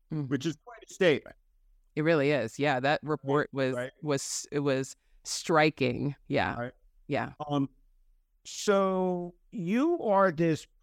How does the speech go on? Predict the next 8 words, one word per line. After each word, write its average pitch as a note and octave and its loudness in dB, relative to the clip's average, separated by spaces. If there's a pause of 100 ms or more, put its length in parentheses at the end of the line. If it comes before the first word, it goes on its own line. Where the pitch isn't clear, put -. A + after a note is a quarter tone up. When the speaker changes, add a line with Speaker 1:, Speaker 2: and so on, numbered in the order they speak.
Speaker 2:
person G#2+ -4 (960)
who D3 2
they F3 2 (260)
come E3 0
to D#3 -2
see, G#2 -6 (1160)
affluent, E3 2
successful C3+ -2